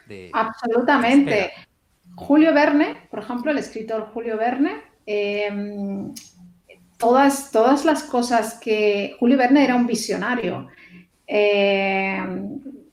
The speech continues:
Speaker 2: y como, bueno, era un acuario, como tú, Will. Los acuarios son
Speaker 1: Sí.
Speaker 2: muy visionarios. Y todo lo que escribía en sus libros han si-, ha, ha sucedido.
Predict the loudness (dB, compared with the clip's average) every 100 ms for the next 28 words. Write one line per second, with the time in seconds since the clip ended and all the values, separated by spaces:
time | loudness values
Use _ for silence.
0 | _ -10 -10 -10 -10 -6 -4 -4 -2 -4
1 | -4 0 2 2 0 -2 0 2 2 0
2 | -2 -8 -12 -10 -8 -6 -4 -2 -2 -2
3 | -8 _ _ -12 -10 -4 0 0 -2 -4
4 | -2 0 0 0 -4 -4 0 2 2 2
5 | -4 -16 -20 -20 _ _ 2 4 4 6
6 | 6 4 0 -2 -2 0 0 0 -4 -6
7 | -6 -2 -2 0 -2 -4 -10 _ _ _
8 | _ -20 -20 _ -18 -14 -10 -10 -10 -12
9 | -10 -4 0 0 0